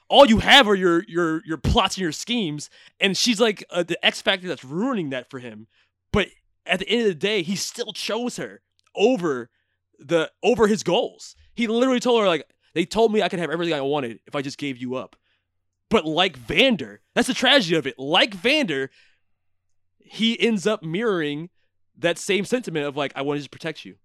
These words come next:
no matter what." So you're sitting there going, like, "I don't want anybody to be unhappy. <laughs> I don't want anybody to be sad in this situation, but someone has to be."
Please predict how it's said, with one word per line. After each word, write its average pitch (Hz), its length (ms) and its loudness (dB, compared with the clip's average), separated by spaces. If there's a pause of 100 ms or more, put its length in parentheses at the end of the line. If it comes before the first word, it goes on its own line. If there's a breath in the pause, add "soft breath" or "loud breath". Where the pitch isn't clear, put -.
(140)
no 123 80 -10
matter 131 200 -6
what." 123 260 -10 (540)
So 208 140 2
you're 208 180 4
sitting 233 220 2
there 202 120 4
going, 185 220 2
like, 165 280 2
"I 160 120 0
don't 202 160 2
want 160 220 2
anybody 147 500 -2
to 127 80 -6
be 120 100 -10
unhappy. 117 540 -12
<laughs> - 20 -6
I - 760 8
don't 285 120 12
want 269 160 10
anybody 240 440 8
to 208 60 0
be 202 80 -2
sad 202 240 6
in 175 60 4
this 180 100 0
situation, 170 500 2
but 151 120 0
someone 190 200 0
has 208 220 0
to 156 100 -4
be." 120 260 -6